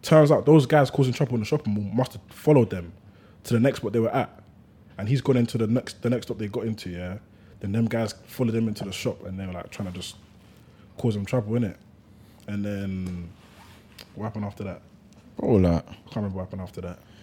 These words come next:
Speaker 1: I
Speaker 2: Like
Speaker 1: think he left. He just left. He went back to the car
Speaker 2: Yeah,
Speaker 1: or
Speaker 2: he,
Speaker 1: something.
Speaker 2: he got his daughter, he was with his daughter then, I believe, again. That one, he was definitely with the daughter. This one, I don't know if he was with it, but I feel like he was.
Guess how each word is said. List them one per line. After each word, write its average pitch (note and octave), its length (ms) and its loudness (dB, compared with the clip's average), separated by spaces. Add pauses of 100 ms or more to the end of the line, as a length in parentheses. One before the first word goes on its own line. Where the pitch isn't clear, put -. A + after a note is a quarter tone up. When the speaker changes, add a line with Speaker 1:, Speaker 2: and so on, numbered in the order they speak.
(380)
Speaker 1:
I - 60 -4
Speaker 2:
Like A#2 80 4
Speaker 1:
think E3+ 140 10
he E3 100 8
left. D#3 360 4
He - 60 -10
just B2+ 140 -4
left. C3 220 2
He B2 60 0
went B2+ 140 4
back B2 120 6
to A#2 100 4
the A#2+ 60 2
car C3+ 80 2
Speaker 2:
Yeah, C#3+ 120 10
Speaker 1:
or A2+ 40 12
Speaker 2:
he, A2+ 160 8
Speaker 1:
something. F#2+ 200 -4
Speaker 2:
he A2+ 140 8
got - 500 8
his G#2+ 160 4
daughter, G#2 640 8
he A#2 160 6
was A2+ 120 10
with C3 140 8
his G#2+ 80 6
daughter G#2+ 220 8
then, F#2+ 320 6 (340)
I E2+ 80 2
believe, F#2+ 320 6
again. F2 400 4 (440)
That B2+ 140 10
one, A2+ 140 6
he G2+ 80 6
was F#2+ 80 4
definitely G#2+ 260 4
with F#2+ 100 2
the F#2 60 4
daughter. E2 240 4
This - 200 0
one, G#2 100 4
I F#2 80 4
don't F#2 160 4
know E2+ 80 2
if F2+ 120 0
he F2+ 60 2
was E2+ 120 0
with F2+ 160 2
it, E2 120 -4
but D2 140 -2
I D#2 80 -2
feel - 200 4
like E2 180 -4
he F2+ 60 -4
was. F2+ 180 0